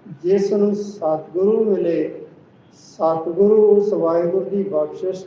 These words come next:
ਦੇ ਨਾਲ ਮਿਲੇ, ਸਤਿਗੁਰੂ ਦੇ ਮਿਲਣ ਨਾਲ ਅੰਦਰ ਆਤਮਿਕ ਸੁੱਖ ਮਿਲਿਆ, ਆਤਮਿਕ ਆਨੰਦ ਮਿਲਿਆ ਅਤੇ ਉਸ ਆਤਮਿਕ ਆਨੰਦ ਦੀ ਨਿਸ਼ਾਨੀ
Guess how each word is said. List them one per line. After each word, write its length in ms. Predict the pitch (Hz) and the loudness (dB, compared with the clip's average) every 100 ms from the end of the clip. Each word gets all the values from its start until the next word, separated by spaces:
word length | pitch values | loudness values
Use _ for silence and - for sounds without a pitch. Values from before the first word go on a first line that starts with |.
| 214 | 0
ਦੇ 100 | 208 | 2
ਨਾਲ 300 | 196 175 170 | 2 2 0
ਮਿਲੇ, 640 | 165 160 170 170 151 - - - - - - | -2 -4 -2 -2 -4 -8 -14 -20 -20 -20 -20
ਸਤਿਗੁਰੂ 760 | - - 165 160 165 165 208 220 | -20 -4 0 0 -2 0 4 4
ਦੇ 200 | 214 220 | 4 4
ਮਿਲਣ 480 | 190 165 170 202 196 | 4 0 0 0 2
ਨਾਲ 400 | 190 175 170 170 | 0 2 0 -2
ਅੰਦਰ 380 | 170 180 - - | -2 -2 -4 -2
ਆਤਮਿਕ 640 | 165 165 165 175 190 208 208 | 2 2 0 -4 -4 -4 -4
ਸੁੱਖ 360 | - 202 208 | -2 -2 -2
ਮਿਲਿਆ, 600 | 202 170 170 165 156 143 - - - - - - | -4 -2 -2 0 0 0 -6 -16 -20 -20 -20 -4
ਆਤਮਿਕ 560 | 160 170 175 180 196 202 - - | 0 2 2 0 -2 -2 -6 -8
ਆਨੰਦ 440 | 180 175 180 202 220 | -6 -4 -2 -2 0
ਮਿਲਿਆ 640 | 202 175 175 165 151 - - - - - - - 185 | 0 0 0 0 0 -2 -10 -20 -20 -20 -20 -8 -6
ਅਤੇ 260 | 185 214 | 2 4
ਉਸ 320 | 208 214 208 - - | 6 4 2 -2 -2
ਆਤਮਿਕ 540 | 175 175 - - 208 208 - | -2 0 -2 -4 -6 -6 -10
ਆਨੰਦ 500 | 185 175 185 196 190 | -8 -6 -4 -4 -4
ਦੀ 140 | 202 214 | -4 -2
ਨਿਸ਼ਾਨੀ 680 | 180 - 170 160 170 190 | -4 -6 -6 -6 -4 -4